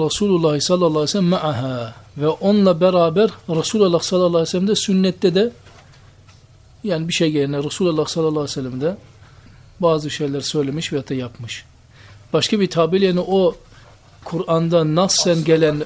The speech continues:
farzı ne etmiştir? Tatbik etmiştir. Tatbik etmiştir. Fiilen,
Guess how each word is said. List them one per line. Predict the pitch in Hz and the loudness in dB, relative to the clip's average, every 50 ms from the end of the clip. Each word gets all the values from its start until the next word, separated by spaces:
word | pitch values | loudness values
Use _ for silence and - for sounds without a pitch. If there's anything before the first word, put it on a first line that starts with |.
| - | -10
farzı | - - - 175 170 170 165 156 147 180 208 233 226 - - - | -12 -4 0 0 0 0 0 -2 -2 -2 -2 -2 -2 -6 -4 -2
ne | 175 185 | 2 2
etmiştir? | 185 170 - 175 160 - - - 208 214 202 - | 2 2 0 -2 -4 -4 -2 -2 0 -2 -2 0
Tatbik | - 196 190 190 - 226 196 - | 0 0 0 0 0 -2 0 0
etmiştir. | 170 - - 135 - - - - 123 - - - - - - - - - - - - | -2 -4 -4 -8 -10 -10 -10 -14 -18 -20 -20 -20 -20 -20 -20 -20 -20 -20 -20 -20 -6
Tatbik | - 170 151 - - 196 175 175 | -4 -2 -2 -2 -2 -2 -2 -2
etmiştir. | 151 - - 131 123 - - 156 151 - - - - - - - - - - - - - - - 98 - 180 | -2 -2 -4 -8 -10 -10 -10 -10 -10 -12 -16 -20 -20 -20 -20 -20 -20 -20 -20 -20 -20 -20 -20 -20 -20 -18 -16
Fiilen, | - - 180 180 185 175 156 151 156 175 196 | -8 -2 0 2 2 2 2 2 0 0 -4